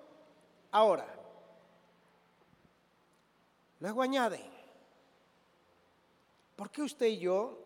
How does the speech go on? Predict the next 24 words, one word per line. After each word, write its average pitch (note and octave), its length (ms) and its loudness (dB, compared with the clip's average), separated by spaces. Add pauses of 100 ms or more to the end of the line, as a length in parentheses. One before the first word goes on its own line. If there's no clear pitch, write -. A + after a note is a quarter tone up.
(880)
debemos G3+ 360 -2
tener G3+ 220 -2
esperanza G#3+ 840 0
acerca F3 400 -4
de F#3+ 40 0
la G3 100 0
venida G3+ 360 -2
del G#3 100 -4
Señor?". B3 340 0
Y F3+ 80 2
aquí F3 220 -4
quiero A3+ 240 2
introducir G#3 480 -4
lo A3 80 -2
que A3 120 -6
decía F3+ 200 -4
la G3+ 160 -2
pastora F#3+ 580 -6 (500)
hace F#3 220 -8
ocho G3 220 -6
días G3 220 -6
en G3+ 80 -8
el G3+ 100 -6
mensaje. G#3 500 -8